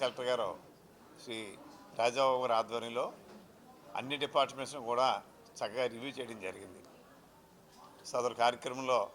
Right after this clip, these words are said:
మన గౌరవ శాసన మండలి సభ్యులు శ్రీ సూర్యనారాయణ రాజు గారు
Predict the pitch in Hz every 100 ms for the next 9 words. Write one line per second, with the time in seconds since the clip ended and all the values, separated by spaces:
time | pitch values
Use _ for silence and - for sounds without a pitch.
0 | - - - - - - - - - -
1 | - - 113 107 95 - - 117 123 135
2 | 127 98 - - - - 123 123 139 123
3 | 123 120 127 104 113 95 - - - -
4 | - - - - - - 139 123 101 -
5 | - 123 117 120 117 117 104 113 123